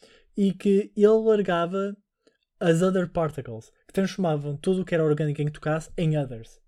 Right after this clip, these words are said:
ok? E depois a Lua, o que fez para segregar o pessoal da Terra foi criar o, o Belt, que tem um nome específico, mas eu já não me lembro, que é tipo uma camada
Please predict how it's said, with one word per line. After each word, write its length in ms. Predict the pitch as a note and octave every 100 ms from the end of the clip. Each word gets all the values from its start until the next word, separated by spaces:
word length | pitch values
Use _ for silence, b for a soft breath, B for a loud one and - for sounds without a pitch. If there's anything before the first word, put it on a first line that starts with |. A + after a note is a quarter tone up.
| _ -
ok? 380 | C3 D3+ F3+ - - b b b b -
E 60 | F#3
depois 380 | A3+ C#4 B3 - -
a 60 | G#3
Lua, 460 | F3+ D#3 C3+ D#3+ -
o 100 | D#3+
que 80 | -
fez 300 | - D4 -
para 280 | G#3+ F#3
segregar 600 | D3+ - B3 A3 F3+ E3+ D3
o 60 |
pessoal 480 | D3 - - G3+ G#3
da 100 | E3+
Terra 420 | D3+ B2+ A2 D3 b b
foi 220 | - G3+ G#3
criar 560 | A3+ G#3+ F#3 D3+ B2 b b b b _
o, 1120 | G3+ E3+ E3 D#3 D3 C#3+ C#3 C3+ C3 B2+ C3 D3 -
o 120 | F3
Belt, 480 | D3+ D3 C#3 D#3+ -
que 80 | -
tem 160 | E3 E3+
um 80 |
nome 160 | E3 D#3+
específico, 440 | - - D#3+ D3+
mas 120 | D3+ C#3
eu 60 |
já 80 | D3+
não 80 | D3
me 120 | C#3
lembro, 260 | B2 B2+ -
que 100 | D#3
é 40 |
tipo 200 | D3+ - -
uma 280 | A3 A3 G3+
camada 840 | G3 F3 D#3+ D#3+ C#3 B2+ A2+